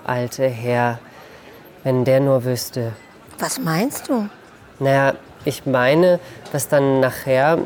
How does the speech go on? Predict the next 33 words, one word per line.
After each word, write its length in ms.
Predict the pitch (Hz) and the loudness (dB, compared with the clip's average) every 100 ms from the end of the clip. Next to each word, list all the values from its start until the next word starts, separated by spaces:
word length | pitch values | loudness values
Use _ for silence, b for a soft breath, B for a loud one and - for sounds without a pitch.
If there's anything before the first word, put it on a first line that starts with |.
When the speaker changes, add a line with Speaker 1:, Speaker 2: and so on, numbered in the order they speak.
| - | 0
Speaker 1:
mit 260 | 143 - | -2 -2
seinem 300 | - 135 131 | -2 0 0
Vermächtnis 720 | - 123 135 180 - 294 - | -2 0 2 0 0 0 0
passiert 680 | - - 123 - 123 113 - | -6 -10 -10 -6 -4 -4 -6
ist. 160 | 127 B B B B B B - | -10 B B B B B B -12
Ich 140 | 143 - - - - 117 | -12 -10 -18 -18 -10 -4
habe 160 | 139 | -2
es 80 | 151 | 2
einfach 260 | 143 151 147 | 2 2 0
nicht 180 | 151 | 0
übers 320 | 131 135 - - | 0 0 0 0
Herz 280 | 175 190 | 0 0
bringen 400 | - 117 123 127 | -6 -4 0 0
können, 320 | 127 131 131 135 | 0 0 2 0
ihn 140 | 131 | 2
darauf 260 | 131 131 - | 2 2 0
anzusprechen. 840 | 156 202 139 - - 117 120 107 | -2 -2 -6 -12 -10 -10 -10 -12
Ich 80 | 120 | -2
meine, 260 | 156 160 160 B B B B - | 0 2 0 B B B B -4
die 100 | 151 | -4
Stiftung 840 | - - 170 - 170 165 156 139 - - - | -4 -2 -2 0 2 4 2 -2 -10 -16 -8
gibt 240 | 220 - | -8 -4
es 100 | 269 | -2
schon 240 | - 135 120 | -2 -2 -2
lange 300 | 113 113 113 | 0 0 -2
nicht 400 | 113 110 - - | -4 -6 -10 -2
mehr. 300 | 117 117 120 B B 147 135 - - | 0 0 -2 B B -16 -16 -16 -10
Die 80 | 131 | -4
Nationalsozialisten 1160 | 135 - 139 139 147 143 - 143 156 - 156 143 | -2 0 2 4 2 -2 -2 0 0 0 -4 -2
haben 160 | 143 | -2
sie 120 | 135 | 0
neunzehnhundertvierzig 1000 | 139 143 143 143 135 - 147 135 - 139 160 | 0 0 0 -2 -4 -4 -8 -6 -8 -6 0
aufgelöst. 720 | 202 - - 107 104 110 | 0 -2 -8 -6 -6 -8